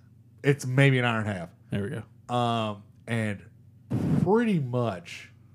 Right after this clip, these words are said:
Speaker 1: every other word is the F word.
Speaker 2: Like
Speaker 1: And
Speaker 2: the bad F word?
Speaker 1: The bad F word.
Speaker 2: Damn.
Speaker 1: As we just seen how that couple of people got
Speaker 2: Played out?
Speaker 1: fired. Yeah.
Speaker 2: Yeah.
Speaker 1: And, uh, all races, all, uh, all everything. Just, it was,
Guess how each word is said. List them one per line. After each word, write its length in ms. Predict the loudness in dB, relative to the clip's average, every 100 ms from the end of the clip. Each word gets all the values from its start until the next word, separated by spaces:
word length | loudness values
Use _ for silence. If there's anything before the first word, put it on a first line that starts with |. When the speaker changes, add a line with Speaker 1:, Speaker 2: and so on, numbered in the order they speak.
| -20 -20 -20 -20 -20 -6
Speaker 1:
every 520 | 0 0 2 -2 -2
other 300 | -4 -2 -6
word 460 | -2 -2 -2 -8 -16 -20 -20 -20
is 220 | -10 -10 -10
the 180 | -12
F 160 | -12 -14
word. 220 | -20 -20 -20 -20 -20 -20 0
Speaker 2:
Like 220 | 2 4
Speaker 1:
And 80 | 2
Speaker 2:
the 80 | 2
bad 320 | 4 6 6
F 220 | 4 4
word? 260 | 2 2 0
Speaker 1:
The 120 | -4
bad 240 | -4 -8
F 180 | -10 -10
word. 220 | -10 -10 -14 -20 -4
Speaker 2:
Damn. 340 | 0 0 -2 -10 -20 -20 -8
Speaker 1:
As 260 | -2 -2 -2
we 140 | -4
just 260 | -4 -8 -6
seen 240 | -6 -6
how 240 | -6 -6 -6
that 220 | -6 -8 -16 -8
couple 220 | -4 -4
of 80 | -4
people 160 | -6 -6
got 180 | -12 -12 -14 0
Speaker 2:
Played 240 | 2 4
out? 200 | 4 4
Speaker 1:
fired. 220 | 2 -4
Yeah. 80 | -10 -10
Speaker 2:
Yeah. 140 | -8 -8 -10 -20 -20 -20 -20 -16
Speaker 1:
And, 380 | -10 -6 -6 -6
uh, 240 | -6 -6 -8 -14 -20 -20 -20 -20 -6 4
all 140 | 6
races, 420 | 8 8 6 2
all, 460 | 6 6 8 4 4
uh, 100 | 4
all 360 | 4 6 12 12
everything. 480 | 12 4 0 -6 -4
Just, 240 | -4 0
it 80 | 2
was, 240 | 2 0